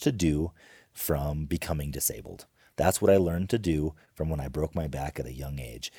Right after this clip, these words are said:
is measure out the pros and the cons of what I am about to do. Is it worth it?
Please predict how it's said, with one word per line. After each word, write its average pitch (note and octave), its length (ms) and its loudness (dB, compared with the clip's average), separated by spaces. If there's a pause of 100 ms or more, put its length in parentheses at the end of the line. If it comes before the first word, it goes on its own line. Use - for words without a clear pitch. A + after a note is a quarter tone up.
is D#2+ 160 -2
measure G2 320 8
out G2 260 8
the E2 120 0
pros A2 640 6
and E2+ 160 -2
the D#2 40 -2
cons D2 720 -6 (460)
of C#2 540 -4
what D2+ 340 2
I D#2 200 -2
am D2 360 -4 (180)
about C2+ 400 -2
to - 80 -4
do. C#2+ 380 -10
Is E2+ 180 0
it - 120 -2
worth G2 280 2
it? A#3 160 2